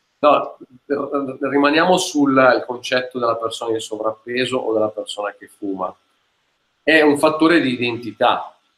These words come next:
Quindi quando una persona si riconosce che è così, perché l'ambiente circostante è così, le persone che sono intorno a noi sono così, è difficile che diamo uno spiraglio di nuove opportunità. È come, è come quando parli una, con una persona e, e ti dice:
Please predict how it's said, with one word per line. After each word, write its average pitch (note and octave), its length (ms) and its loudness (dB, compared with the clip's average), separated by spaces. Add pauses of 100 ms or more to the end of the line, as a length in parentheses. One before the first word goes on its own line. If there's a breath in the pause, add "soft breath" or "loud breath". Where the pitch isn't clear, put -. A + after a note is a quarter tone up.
(200)
Quindi D3+ 340 2
quando F3 300 4
una D#3 160 4
persona D#3 400 0
si - 240 -6
riconosce C3 760 -2
che D3 360 0
è - 40 -10
così, A2 480 -4
perché - 240 -8
l'ambiente D#3+ 480 0
circostante D3 1160 -2 (200)
è B2 140 -4
così, A#2 420 -2
le A#2+ 140 -6
persone C3+ 400 0
che C#3+ 100 -2
sono C3+ 220 -2
intorno B2+ 340 -2
a A#2+ 40 0
noi C3+ 200 2
sono A#2 300 -6
così, A2 480 -8 (920)
è C#3 80 -14
difficile D3+ 800 2
che C3+ 380 4
diamo D#3+ 640 4 (400)
uno D3+ 240 2
spiraglio D#3 880 4
di C3+ 240 0
nuove C#3+ 340 6
opportunità. B2 920 -2
È G#2+ 100 -14
come, E3+ 320 2
è - 160 -6
come F3 220 -2
quando D3+ 300 2
parli D3 200 2
una, C#3 160 -2
con D3 140 -4
una D#3 160 0
persona E3 680 0
e, B2+ 140 -10
e - 60 -18
ti C3 120 -6
dice: B2 480 -4